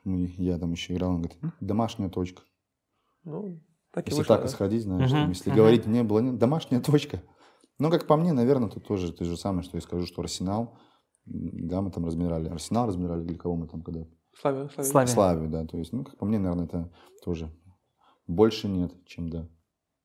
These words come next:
Speaker 1: Но мне кажется, что он просто, э, не попал по мячу, Бурко выбил мяч,
Speaker 2: Да,
Speaker 1: а он,
Speaker 2: да.
Speaker 1: м,
Speaker 2: Просто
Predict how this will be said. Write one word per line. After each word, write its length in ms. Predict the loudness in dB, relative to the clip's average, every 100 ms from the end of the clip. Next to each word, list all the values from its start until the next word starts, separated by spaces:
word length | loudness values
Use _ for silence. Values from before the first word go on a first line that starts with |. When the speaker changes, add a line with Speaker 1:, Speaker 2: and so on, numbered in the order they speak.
| _ _ _ _ _ _ 2
Speaker 1:
Но 60 |
мне 120 | 4
кажется, 240 | 4 2 0
что 100 | -2
он 80 | 0
просто, 360 | 0 0 -2 -2 -20 _ _
э, 40 |
не 420 | -2 0 0 0 -2
попал 260 | 2 2
по 80 | 2
мячу, 300 | 0 0 0
Бурко 360 | 0 0 4 4
выбил 280 | 4 4 2
мяч, 360 | 2 -2 -4 -18 _
Speaker 2:
Да, 180 | -4 4
Speaker 1:
а 20 |
он, 200 | 6 6
Speaker 2:
да. 280 | 4 0 -2
Speaker 1:
м, 180 | -4 -4
Speaker 2:
Просто 260 | -4 -2